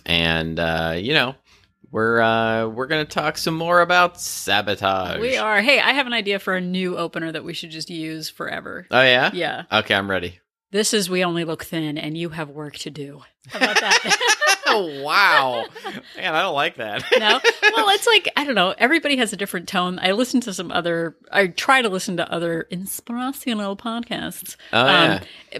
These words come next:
Speaker 2: but sometimes they're just very serious and very, I don't know.
Speaker 1: Right.
Speaker 2: That's just not my style.
Speaker 1: You
Speaker 2: I
Speaker 1: know
Speaker 2: just
Speaker 1: what
Speaker 2: can't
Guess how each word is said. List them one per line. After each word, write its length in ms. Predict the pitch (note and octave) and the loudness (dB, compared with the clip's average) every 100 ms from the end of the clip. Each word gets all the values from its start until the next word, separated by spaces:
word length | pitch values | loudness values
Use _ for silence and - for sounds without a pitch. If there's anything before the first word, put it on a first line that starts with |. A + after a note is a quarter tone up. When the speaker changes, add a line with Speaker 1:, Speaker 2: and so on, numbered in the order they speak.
| - | 2
Speaker 2:
but 200 | C4+ A#3+ | 2 4
sometimes 360 | D#4 D#4+ F4 | 2 0 0
they're 100 | E4+ | -2
just 240 | C4+ C4+ - | -2 -4 -2
very 240 | G#3+ A#3+ | 0 0
serious 680 | A3 - G3+ G#3 G3+ G3+ - | -2 0 0 2 2 0 -2
and 120 | F3 | -4
very, 480 | E3+ F#3 F#3+ F#3 E3+ - | -2 0 0 0 -4 -6
I 80 | G#3+ | -2
don't 100 | C4+ | 0
know. 60 | |
Speaker 1:
Right. 160 | - F#3 | 4 4
Speaker 2:
That's 160 | D4+ - | 4 2
just 200 | D#4+ - | 0 0
not 200 | E4 D#4 | 0 2
my 120 | D4 | 0
style. 580 | C#4+ - C#4+ D4 C#4+ C#3 _ | -2 -4 -4 -2 -4 -6 _
Speaker 1:
You 100 | D3+ | 2
Speaker 2:
I 20 | |
Speaker 1:
know 60 | C#4+ | 4
Speaker 2:
just 60 | |
Speaker 1:
what 100 | C#4+ | 6
Speaker 2:
can't 120 | C#3+ | 6